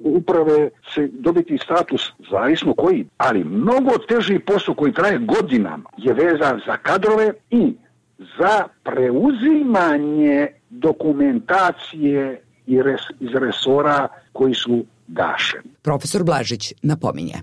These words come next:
Speaker 1: Znači, to je jedan proces koji traje ne mjesecima, nego godinama. Što se tiče kadrova, molim,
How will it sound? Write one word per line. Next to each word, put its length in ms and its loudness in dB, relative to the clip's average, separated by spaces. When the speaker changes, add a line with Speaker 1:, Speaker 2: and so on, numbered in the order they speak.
Speaker 1:
Znači, 260 -8
to 100 0
je 60 4
jedan 200 0
proces 580 0
koji 380 0
traje 880 0
ne 320 2
mjesecima, 840 -4
nego 280 -2
godinama. 440 -4
Što 260 -2
se 180 -2
tiče 400 -2
kadrova, 520 0
molim, 260 -14